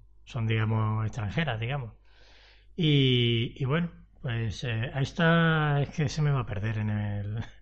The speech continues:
<laughs> en el montón de series, eh, para después. Así que no sé si llegaré a verla algún <laughs> día, pero bueno.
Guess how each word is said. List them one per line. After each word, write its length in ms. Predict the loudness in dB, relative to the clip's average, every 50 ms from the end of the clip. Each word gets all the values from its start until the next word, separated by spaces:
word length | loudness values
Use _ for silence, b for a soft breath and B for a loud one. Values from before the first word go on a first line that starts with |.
| -20 -20
<laughs> 300 | -18 -18 -16 -4 2 6
en 440 | 6 8 8 6 4 2 0 0 -2 B B B B B B 4
el 120 | 4 6
montón 300 | 4 2 2 2 2 4
de 100 | 4 4
series, 480 | 4 2 2 4 4 4 2 2 0 -2
eh, 240 | -2 -2 -2 -4 -4
para 200 | -4 -4 -2 -2
después. 440 | -2 -4 -4 -2 -2 -2 -4 -4 -10 b b b b b b b b b
Así 200 | -6 -4 -2 2
que 100 | 2 4
no 100 | 4 4
sé 120 | 4 2
si 140 | 4 4 4
llegaré 280 | 4 4 4 4 2
a 60 | 2 0
verla 260 | 0 -2 -2 -2 -4
algún 260 | 0 2 4 4 4
<laughs> 100 | 4 6
día, 160 | 6 6 6 6
pero 220 | 2 0 0 0
bueno. 200 | -2 -2 -4 -4